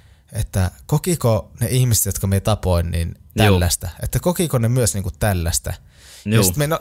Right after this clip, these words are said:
Speaker 1: varma, oliko se tää niin kuin Joshua vai kuka sieltä kameran takaa niin kuin sanoi,
Speaker 2: Joshua
Speaker 1: et-,
Speaker 2: mun mielestä
Speaker 1: joo,
Speaker 2: sanoi, joo.
Speaker 1: että, että niin, että no sie tiedät, että sä oot elokuvassa,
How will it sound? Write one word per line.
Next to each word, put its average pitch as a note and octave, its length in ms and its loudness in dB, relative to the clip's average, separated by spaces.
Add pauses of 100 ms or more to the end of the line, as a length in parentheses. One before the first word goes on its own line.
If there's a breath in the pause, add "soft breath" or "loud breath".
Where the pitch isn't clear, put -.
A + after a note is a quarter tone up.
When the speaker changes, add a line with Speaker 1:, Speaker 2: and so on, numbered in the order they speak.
Speaker 1:
varma, E3 240 2
oliko F#3+ 180 2
se F3+ 80 -2
tää C3+ 340 0
niin B2 180 -2
kuin A#2 260 0 (120)
Joshua B2 540 2 (440 loud breath)
vai A2+ 100 2
kuka C3 260 0
sieltä G#2 200 -2
kameran G#2 380 0
takaa G2 260 0
niin F#2+ 100 -2
kuin G2 80 0
sanoi, A2 340 2
Speaker 2:
Joshua F2+ 180 2
Speaker 1:
et-, E2 60 -4
Speaker 2:
mun F2+ 120 -2
mielestä A2+ 200 4
Speaker 1:
joo, G2+ 60 2
Speaker 2:
sanoi, F2 140 0
joo. - 100 0
Speaker 1:
että, A2 300 0 (540 loud breath)
että G#2+ 400 -2
niin, C3+ 340 2
että G#2 420 0 (280)
no B2+ 80 0
sie E3 180 0
tiedät, B2+ 260 0
että - 140 -2
sä C3 60 2
oot A2+ 100 -2
elokuvassa, G2 840 2